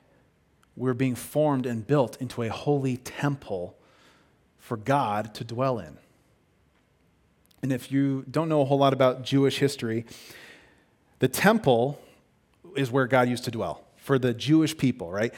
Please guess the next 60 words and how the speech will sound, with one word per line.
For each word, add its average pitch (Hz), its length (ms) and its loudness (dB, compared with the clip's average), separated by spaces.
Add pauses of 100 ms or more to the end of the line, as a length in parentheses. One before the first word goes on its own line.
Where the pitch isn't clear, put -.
(160)
God 165 260 6
lived 151 280 4
in 135 80 2
the 127 80 0
temple. 117 340 -4
You 113 100 -4
would 127 100 -2
have 156 180 2
to 156 80 -6
go 160 120 2
to 143 60 0
the 131 80 -2
temple 165 360 0
to - 120 -4
worship 165 380 0
him. 175 180 0
You'd 123 80 0
have 123 80 0
to 120 80 -10
go 123 60 -2
to 117 40 -2
the 107 60 -6
temple 139 260 -4
to 123 60 2
offer 104 220 -4
sacrifices. 165 800 2 (180)
That's 123 160 -2
where 120 80 -2
the 113 60 0
priests - 480 -2
would 123 100 -4
do 117 140 -4
their 123 160 2
ministering, 127 520 -4 (760)
is 117 80 -14
at 117 40 -14
the 123 60 -10
temple. - 380 4 (420)
So 151 120 2
God, 185 520 6 (240)
and 156 80 4
it 180 40 6
was, 170 160 4
it 175 80 4
was 170 100 4
amazing 151 380 2
because 120 240 0
God 156 320 2
dwelt 135 640 0 (280)
with 160 260 2
his 160 180 2
people. 131 320 -2
He 127 80 0
was 127 100 0
in 135 80 0
the 151 60 2
midst 202 260 2
of 175 80 0
his 190 140 2
people, 117 520 -4